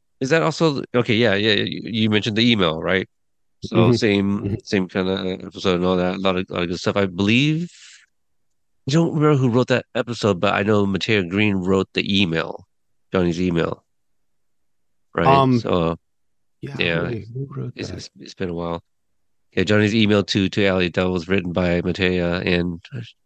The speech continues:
Speaker 1: I'm kinda blanking on who wrote three oh three. Wait, was it three? Well, you said three oh six. I'm sorry.
Speaker 2: Three oh six, three oh six.
Speaker 1: Yeah, yeah.
Speaker 2: Yeah, it, uh, Har-, Stacy wrote three oh three. Um,
Speaker 1: What was the,
Speaker 2: three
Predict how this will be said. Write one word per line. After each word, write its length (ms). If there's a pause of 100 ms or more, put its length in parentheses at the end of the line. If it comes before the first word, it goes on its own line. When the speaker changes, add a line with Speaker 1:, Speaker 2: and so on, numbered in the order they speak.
(120)
Speaker 1:
I'm 140
kinda 240
blanking 340
on 340 (500)
who 100
wrote 160
three 180
oh 80
three. 360 (580)
Wait, 160
was 180
it 100
three? 200
Well, 180
you 140
said 120
three 140
oh 60
six. 420
I'm 120
sorry. 240
Speaker 2:
Three 140
oh 40
six, 360
three 140
oh 40
six. 320
Speaker 1:
Yeah, 160
yeah. 300
Speaker 2:
Yeah, 120
it, 100
uh, 180
Har-, 260
Stacy 560
wrote 380
three 180
oh 80
three. 420 (400)
Um, 600 (200)
Speaker 1:
What 100 (120)
was 120
the, 80
Speaker 2:
three 100